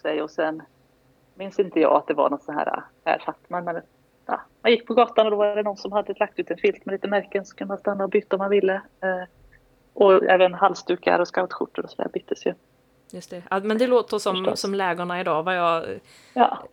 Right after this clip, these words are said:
Speaker 2: det
Speaker 1: ja.
Speaker 2: brukar alltid finnas någon sån här handelsgata nästan, där de bli-, sitter flera filtar på rad och så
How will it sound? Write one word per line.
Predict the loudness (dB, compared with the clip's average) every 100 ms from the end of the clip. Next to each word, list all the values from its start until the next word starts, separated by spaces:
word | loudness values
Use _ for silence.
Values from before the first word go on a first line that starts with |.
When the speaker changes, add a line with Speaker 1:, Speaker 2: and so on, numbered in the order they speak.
| 2
Speaker 2:
det | 6
Speaker 1:
ja. |
Speaker 2:
brukar | 6 4
alltid | -2 0
finnas | 0 2
någon | -2
sån | 0
här | 0
handelsgata | 2 2 2 2 -2 -2 -8 -2 0 0 -6 -8 -6
nästan, | -6 -6 -4
där | -2
de | -2
bli-, | -2 -4
sitter | -6 -8 _ -6 -4
flera | -2 -2
filtar | -2 -4 -6 -4 -6
på | -6
rad | -4 -2 -2 -6
och |
så | -10 -12